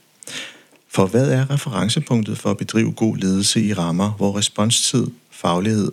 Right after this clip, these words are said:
og tilgængelighed er nogle af de nøglefaktorer, der spiller ind? Vi taler om ledere, der leder fagfolk,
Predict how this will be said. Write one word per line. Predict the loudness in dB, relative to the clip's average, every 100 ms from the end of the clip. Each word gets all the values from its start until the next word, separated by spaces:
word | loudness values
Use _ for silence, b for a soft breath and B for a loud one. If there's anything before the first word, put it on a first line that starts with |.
| -6
og | -4
tilgængelighed | -2 0 0 2 0 0 0
er |
nogle | 2 2 0
af |
de | 0
nøglefaktorer, | -2 0 -2 -2 -6 -6 -6 -8
der | -8
spiller | -4 -2 -2
ind? | -4 -8 _ _ _ -18 B B B B
Vi | 0
taler | 2 2 2
om | 2 -2 -2
ledere, | -2 0 2 2 2 -2
der | -2
leder | -2 -2 -2
fagfolk, | 0 0 0 -2